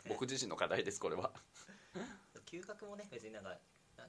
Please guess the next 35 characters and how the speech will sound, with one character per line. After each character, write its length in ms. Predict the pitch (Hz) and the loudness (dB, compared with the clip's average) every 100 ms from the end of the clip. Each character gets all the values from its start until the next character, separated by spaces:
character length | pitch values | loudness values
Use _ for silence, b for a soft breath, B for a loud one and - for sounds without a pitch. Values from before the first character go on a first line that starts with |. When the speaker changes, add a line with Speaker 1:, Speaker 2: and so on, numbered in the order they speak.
| 101 | -8
Speaker 2:
四 160 | 104 | -6
年？ 200 | 139 180 - | -6 -10 -8
四 120 | 107 | -8
年 100 | 131 | -8
だ 60 | 180 | -12
っ 40 | |
け？ 120 | - - | -14 2
Speaker 1:
休 120 | 160 | 6
学 120 | 180 | 6
は 60 | 170 | 6
ね、 100 | 110 | 8
四 120 | 123 | 8
年 160 | 214 165 | 8 6
間 160 | 92 | 4
で 100 | 92 | 2
き 80 | - | 2
て、 300 | 95 92 - | 6 6 6
で、 160 | 101 110 | 6 4
国 160 | 113 117 | 4 2
公 100 | 165 | 2
立 160 | 175 | 4
大 120 | 185 | 4
学 160 | 123 87 | 4 8
は、 200 | 90 85 | 8 8
あ 40 | |
の、 100 | 85 | 4
休 140 | 82 123 | 0 0
学 140 | 123 | -2
費 120 | - | -2
ゼ 140 | 82 98 | 6 8
ロ 120 | 127 | 8
円 80 | 87 | 6
な 80 | 76 | 2
ん 80 | 82 | 0
で、 280 | 85 78 | 2 0